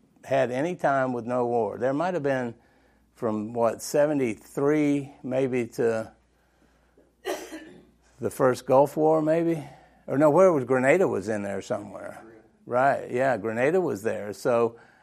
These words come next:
uh, you know, so maybe we had six or eight years, you know, and then Grenada in eighty-three, then maybe nothing till,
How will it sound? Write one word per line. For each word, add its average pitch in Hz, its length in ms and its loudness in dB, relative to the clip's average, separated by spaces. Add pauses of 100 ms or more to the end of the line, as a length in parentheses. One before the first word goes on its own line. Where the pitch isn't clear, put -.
(280)
uh, 113 240 4
you 120 80 -2
know, 117 120 0
so 120 180 0
maybe 127 260 2
we 127 160 4
had 113 540 2
six 131 300 -4
or 117 100 0
eight 113 160 0
years, 104 520 -4
you 117 100 -6
know, 107 260 -2
and 107 140 -6
then 110 340 -4
Grenada 117 440 0
in 110 140 -4
eighty-three, 107 640 -4
then 107 220 -8
maybe 117 240 -2
nothing 117 460 -2
till, 110 400 0